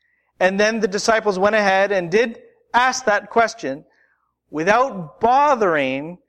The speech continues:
to repeat the question in the narration, right? I mean, w-, we could actually say, "Luke, you know what? This is kind of bad form." You know what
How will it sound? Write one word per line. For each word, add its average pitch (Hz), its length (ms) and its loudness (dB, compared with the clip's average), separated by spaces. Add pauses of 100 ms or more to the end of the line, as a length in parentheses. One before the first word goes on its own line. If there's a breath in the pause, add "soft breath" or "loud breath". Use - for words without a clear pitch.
(300)
to 208 640 -2
repeat 214 520 -2
the 208 80 -8
question 190 520 -2
in 185 160 -4
the 185 100 -2
narration, 202 600 -2 (140)
right? 208 320 -2
I 196 120 -6
mean, 208 300 -2 (760 soft breath)
w-, 202 380 -8
we 185 160 -4
could 196 140 0
actually 202 320 -2
say, 170 340 0
"Luke, 175 580 -8 (240)
you 170 100 -18
know 220 100 -6
what? 233 260 0
This 269 180 -8
is 285 100 -12
kind 233 240 -6
of 147 200 -6
bad 160 360 -2 (120)
form." 190 420 -2 (760)
You 151 80 -12
know 196 100 0
what 214 300 0